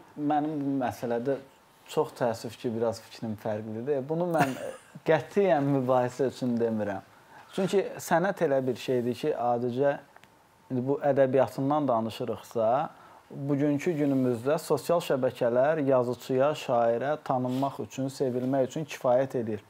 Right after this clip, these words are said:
Bunun heç digər, e, sahələrinə keçməyəm. Sadəcə sosial şəbəkələr kifayət edir.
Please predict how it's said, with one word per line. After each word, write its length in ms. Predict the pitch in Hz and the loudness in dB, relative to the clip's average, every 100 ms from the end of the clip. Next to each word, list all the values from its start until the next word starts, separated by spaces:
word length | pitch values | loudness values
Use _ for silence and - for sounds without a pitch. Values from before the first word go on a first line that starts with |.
| _ _ _ _ | _ _ _ _
Bunun 180 | 160 165 | -2 0
heç 140 | 147 139 | 0 -2
digər, 360 | - 156 135 123 | 0 2 4 2
e, 220 | - 127 120 | -2 -4 -2
sahələrinə 560 | 117 135 120 123 123 160 | -2 0 2 2 2 0
keçməyəm. 380 | 160 139 120 110 | -2 -2 -2 -6
Sadəcə 460 | - 156 139 123 123 | 2 4 4 2 -2
sosial 400 | - 139 - 160 | -2 -4 -2 -4
şəbəkələr 580 | 147 131 131 139 160 170 | -2 -4 -2 -2 -4 -6
kifayət 480 | - 147 131 123 | -6 -2 -2 -2
edir. 220 | 120 113 | -4 -6